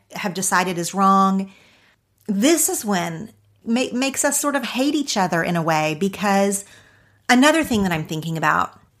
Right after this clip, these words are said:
in terms of when has a person's mind been changed on the internet is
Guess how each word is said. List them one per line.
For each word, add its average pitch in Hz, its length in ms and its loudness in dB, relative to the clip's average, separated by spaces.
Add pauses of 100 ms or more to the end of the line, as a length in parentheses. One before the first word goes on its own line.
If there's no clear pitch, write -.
in 196 160 4
terms 170 600 -2
of 156 520 2 (380)
when 180 340 2
has 180 260 -2
a 180 40 -4
person's 165 460 -4
mind 160 540 -2 (180)
been 175 140 0
changed 160 460 -4
on 160 100 -4
the 156 140 -6
internet 151 420 -4 (720)
is 214 680 6